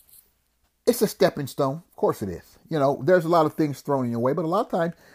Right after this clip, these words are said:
once those roadblocks get in your way, you just sit and wait.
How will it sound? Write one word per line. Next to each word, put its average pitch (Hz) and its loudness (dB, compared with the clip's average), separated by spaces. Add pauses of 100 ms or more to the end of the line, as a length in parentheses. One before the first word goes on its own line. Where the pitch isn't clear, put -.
(220)
once 196 4
those 180 4
roadblocks 196 8
get 202 0
in 175 -4
your 185 -2
way, 240 4
you 240 0
just - 0 (600)
sit 190 2
and 220 2
wait. 247 6